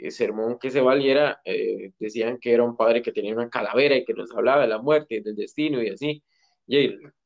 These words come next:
digámoslo así, en algún momento, pues eso era meter miedo a la gente. Yo creo que el miedo tiene ese detalle. El miedo no me deja moverme dentro del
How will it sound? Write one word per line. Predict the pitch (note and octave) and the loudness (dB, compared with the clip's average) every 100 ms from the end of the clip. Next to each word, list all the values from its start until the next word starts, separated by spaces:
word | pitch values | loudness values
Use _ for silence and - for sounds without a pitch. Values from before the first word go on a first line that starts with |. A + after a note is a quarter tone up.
| _ | _
digámoslo | - A2+ A#2 C3 C#3 | -8 -2 0 2 2
así, | A2+ C#3 C#3 | 0 0 -2
en | A#2 | -2
algún | G#2 G#2 B2+ | -4 -4 -2
momento, | C3+ C#3 D3 E3 - _ _ - | 0 0 0 -2 -4 _ _ -2
pues | G#2+ G#2+ | 0 2
eso | A2 - | 2 2
era | C3+ D3 | 0 0
meter | B2 - A2+ | 0 2 2
miedo | A2+ A2+ A#2 | 4 2 2
a | |
la | G#2 | 0
gente. | - D#3 - _ _ _ _ _ - | -2 -4 -6 _ _ _ _ _ -4
Yo | - | 0
creo | D3+ D#3+ D#3+ | 6 6 6
que | D#3+ B2+ A#2 | 4 4 6
el | A2+ | 4
miedo | A2+ A#2+ C#3+ D#3 - _ _ _ | 2 2 4 4 2 _ _ _
tiene | - C3 C3+ | -4 -2 0
ese | C#3+ D#3 | -2 2
detalle. | B2 - C3+ B2 G2 _ | 2 2 0 0 -2 _
El | - G#2+ | -10 -4
miedo | A2 B2 | 2 2
no | C3+ C3+ | 2 0
me | B2+ | 2
deja | C3 C3 | 0 0
moverme | A#2+ G#2 G#2+ G#2+ A#2 B2 - _ | -4 0 0 2 2 2 0 _
dentro | G2+ G2 G2 - G2+ | -6 -6 -6 -4 -2
del | G2+ G2 | -2 -6